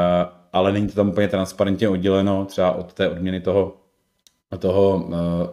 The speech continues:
obchodníka s cennými papíry, že vlastně ten klient přesně neví, co komu platí. Takže, eh, přijde mi, že v téhle souvislosti se samozřejmě objevují takové různé, různé mixy, eh, a někdy se stává, že ta služba je dražší pro toho klienta vlastně, než je to provizní poradenství.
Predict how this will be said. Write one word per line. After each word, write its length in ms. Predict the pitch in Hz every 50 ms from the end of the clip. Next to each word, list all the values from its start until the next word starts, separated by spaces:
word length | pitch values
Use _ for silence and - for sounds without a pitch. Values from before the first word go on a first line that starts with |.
| - -
obchodníka 440 | - 95 - - 101 92 95 - 98
s 40 | -
cennými 200 | - 101 101 95
papíry, 480 | 95 - - - 90 90 92 92 90 - - - _ _ _
že 100 | - 90
vlastně 160 | 87 87 95
ten 80 | 98 95
klient 160 | 85 101 98 95
přesně 260 | - 92 - 107 101
neví, 200 | 95 95 95 92
co 100 | - -
komu 180 | - 101 98
platí. 260 | 92 95 90 - 101 92
Takže, 260 | 95 98 117 120 117 - - _ _ _ _ _ _ - 87
eh, 60 | 87
přijde 320 | 87 - - 104 104 107
mi, 140 | 107 110 107
že 240 | 107 117 110 104 113 - _ _ _
v 80 | -
téhle 200 | - 107 104 110
souvislosti 400 | 104 - 104 101 - - 98 -
se 60 | -
samozřejmě 420 | - 107 101 101 104 104 104 104 95 - -
objevují 380 | - 90 101 101 101 107 107
takové 300 | 107 92 - - 104 104
různé, 420 | 101 98 90 95 104 101 107 - - -
různé 220 | 95 92 104 107
mixy, 460 | 104 95 - - - 104 101 101 101 - - _ - - _ _ _ -
eh, 60 | 90 90 92 92 92 92 92 95 95 - -
a 420 | 98 95 92 95 98 95 92 - - - - - -
někdy 220 | 113 107 110 110 107
se 120 | 113 113
stává, 340 | - - 101 98 98 101 101
že 80 | 98 -
ta 100 | 107 98
služba 300 | - - 98 95 107 110
je 60 | 104
dražší 400 | 95 95 90 - - 92 85 80
pro 180 | - 85 85
toho 180 | - 82 82 80
klienta 400 | - 87 87 82 82 82 - 82
vlastně, 280 | 82 82 - - 92 87
než 120 | 85 82
je 80 | 90 87
to 100 | 90 82
provizní 380 | 87 87 82 82 85 95 90
poradenství. 580 | 90 90 87 87 90 90 87 - 92 92 92